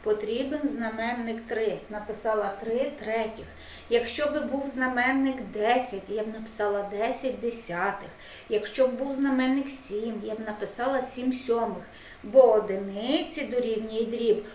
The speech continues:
у якого чисельник дорівнює знаменнику. Продовжую.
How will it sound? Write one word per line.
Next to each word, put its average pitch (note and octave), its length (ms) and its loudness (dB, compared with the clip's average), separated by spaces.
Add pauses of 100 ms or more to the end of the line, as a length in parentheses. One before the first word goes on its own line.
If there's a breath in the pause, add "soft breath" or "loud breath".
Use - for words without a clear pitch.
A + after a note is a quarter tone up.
(140 loud breath)
у G#3+ 80 4
якого B3+ 480 6
чисельник D4+ 800 2
дорівнює A3+ 580 2
знаменнику. G3+ 720 -8 (260)
Продовжую. A3+ 720 2